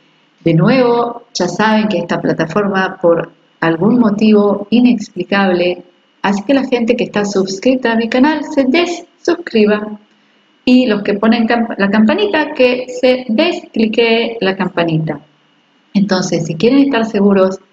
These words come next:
de que van a continuar estando en mi canal, hagan clic de nuevo en suscripción y en la campanita. De vez en cuando fíjense que no los han desuscripto. Eh, y bueno,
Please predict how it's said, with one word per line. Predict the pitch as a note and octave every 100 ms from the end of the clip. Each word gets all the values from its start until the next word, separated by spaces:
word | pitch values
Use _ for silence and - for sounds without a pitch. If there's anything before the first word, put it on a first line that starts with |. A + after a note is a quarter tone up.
| _ _ _ _ _
de | F3+
que | - E3+ E3
van | F3 F#3+
a |
continuar | G3 E3 D#3+ A3+ D4
estando | G#3 - F#3 F3+ F3
en | F3 E3+
mi | E3
canal, | F3+ F3 E3+ E3+ E3+ - _ _ -
hagan | D#4+ C#4+ B3
clic | A#3 A3
de | F#3+
nuevo | F#3+ F#3
en | F3+
suscripción | F3+ E3+ E3 - D#3+ D#3 A3+ A#3 A3+
y | F#3
en |
la | E3
campanita. | E3 D#3 F#3 G#3+ - G3 G3 G3
De | - D#4+
vez | E4
en | B3+
cuando | B3 A3 G#3+ G3+
fíjense | G#3 G3+ E3+ D#3+ F3+ F3+
que | -
no | E3 F3+
los | F#3+ F#3+
han | F3 E3+ -
desuscripto. | E3+ G#3+ G#3+ - _ _ D#3+ D#3+ D#3+ D#3+ D#3+ F3 - - - - - - - _ _
Eh, | F3+ E3+ E3+ E3+ E3+ E3+ E3+ E3+ -
y | E3
bueno, | G3 C#4 A#3+ G3